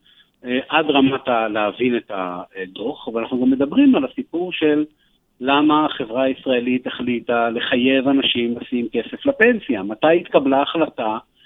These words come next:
לחייב אנשים לשים כסף בצד לפנסיה, בעצם להיכנס, ב-, אני אקרא לזה ביד גסה, לתוך הכיס של אזרחים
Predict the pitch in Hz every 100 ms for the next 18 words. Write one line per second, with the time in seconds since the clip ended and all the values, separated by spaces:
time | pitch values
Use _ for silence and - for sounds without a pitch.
0 | _ _ 143 131 123 110 127 160 165 -
1 | 143 151 - 120 117 _ _ 120 - 143
2 | 151 - 113 104 117 - _ - - -
3 | 117 117 107 - 123 123 110 127 139 143
4 | 127 - 127 147 - 127 120 110 110 110
5 | 110 107 110 127 147 113 113 117 131 147
6 | - 135 - 135 117 - - - 143 -
7 | 143 123 110 110 - 101 101